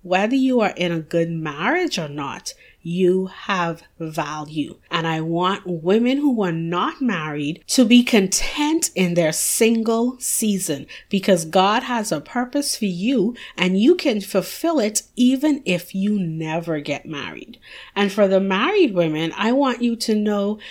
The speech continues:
that there is more to you than being Missus So-and-so. Being a wife is important, but your purpose is more than being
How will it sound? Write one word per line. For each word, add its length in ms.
that 280
there 280
is 240
more 440
to 160
you 340
than 320
being 400
Missus 360
So-and-so. 920
Being 320
a 80
wife 440
is 380
important, 680
but 200
your 180
purpose 840
is 260
more 720
than 240
being 560